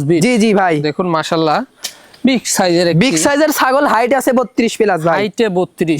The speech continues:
Speaker 2: জি, জি ভাই।
Speaker 1: আর লাইভ ওয়েটে?
Speaker 2: লাইভ ওয়েট অনেক আছে ভাই।
Speaker 1: অনেক আছে।
Speaker 2: জি, জি, জি।
Speaker 1: আচ্ছা ভাইজান, এটার বয়সটা কেমন যাবে?
Speaker 2: এটার বয়সটা ভাই চার দাঁত।
Speaker 1: চার দাঁত?
Speaker 2: মাত্র চার দাঁত ভাই।
Speaker 1: দেখুন,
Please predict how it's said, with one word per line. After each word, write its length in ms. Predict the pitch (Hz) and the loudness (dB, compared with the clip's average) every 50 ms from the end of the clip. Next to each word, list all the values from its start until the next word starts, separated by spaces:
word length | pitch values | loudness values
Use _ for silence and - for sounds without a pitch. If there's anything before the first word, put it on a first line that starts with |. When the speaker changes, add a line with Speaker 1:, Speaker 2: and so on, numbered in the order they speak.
| 147 | 0
Speaker 2:
জি, 100 | 190 254 254 190 | 0 0 0 2
জি 80 | 220 214 196 202 | 2 2 2 2
ভাই। 140 | 180 160 139 127 - _ _ _ _ - - 156 | 0 0 -2 -6 -10 _ _ _ _ -6 -2 -2
Speaker 1:
আর 100 | 165 170 170 165 | 0 0 2 2
লাইভ 160 | 170 180 196 202 | 2 2 2 0
ওয়েটে? 240 | 214 196 - 190 190 226 233 - - - - 160 185 | 0 0 0 0 0 -2 -4 -8 -8 -2 0 2 2
Speaker 2:
লাইভ 140 | 226 262 269 | 2 2 2
ওয়েট 120 | 302 311 294 277 | 2 2 2 2
অনেক 120 | 262 269 262 233 | 0 0 0 0
আছে 120 | 196 - 196 165 | 0 0 -2 0
ভাই। 120 | 175 160 139 131 - - - - 202 170 | 0 -2 -2 -6 -8 -12 -8 -4 -2 -2
Speaker 1:
অনেক 160 | 165 165 151 143 | -2 -2 -2 -2
আছে। 120 | 131 156 147 160 | -2 0 0 2
Speaker 2:
জি, 100 | 208 196 170 165 | 2 2 2 2
জি, 100 | 175 156 143 147 | 0 0 2 0
জি। 100 | 139 123 127 - _ _ _ _ _ _ _ - | -2 -2 -4 -8 _ _ _ _ _ _ _ -8
Speaker 1:
আচ্ছা 140 | 165 175 202 196 | -4 -2 -2 0
ভাইজান, 260 | 202 208 202 185 185 180 202 | 0 0 0 -2 -2 -2 -4
এটার 340 | 185 - 190 175 170 185 202 208 - - - - - _ _ _ _ - 202 185 156 | -2 -2 -2 0 0 -2 -2 -6 -10 -20 -20 -20 -20 _ _ _ _ 0 2 2 4
বয়সটা 280 | 160 180 180 - - 175 151 - | 2 2 0 -2 -4 -6 -4 -4
কেমন 180 | 147 143 139 131 131 | -4 -4 -4 -4 -4
যাবে? 140 | 123 120 120 131 196 | -4 -4 -2 0 0
Speaker 2:
এটার 140 | 240 254 233 247 | 2 2 2 2
বয়সটা 240 | 262 254 - - 302 269 | 0 0 0 0 0 0
ভাই 100 | 269 247 - 294 | 0 0 0 0
চার 140 | 277 262 226 185 185 | 0 0 0 0 0
দাঁত। 160 | 156 139 - - _ _ _ - - _ - - | 0 0 -2 -6 _ _ _ -20 -20 _ -8 -4
Speaker 1:
চার 160 | - 143 143 139 127 | -2 -2 -2 -2 -2
দাঁত? 120 | 123 135 151 180 | -2 0 2 2
Speaker 2:
মাত্র 220 | 214 226 220 - 214 214 208 - | 2 0 0 0 0 0 0 0
চার 140 | 240 226 202 175 | 0 0 0 0
দাঁত 140 | 175 160 147 143 151 | 0 -2 0 0 0
ভাই। 140 | 151 135 127 120 - _ _ _ _ _ _ _ _ _ _ _ _ _ - | 0 0 -2 -4 -6 _ _ _ _ _ _ _ _ _ _ _ _ _ -4
Speaker 1:
দেখুন, 340 | 143 147 143 - 147 135 | -4 -4 -2 -2 -2 -2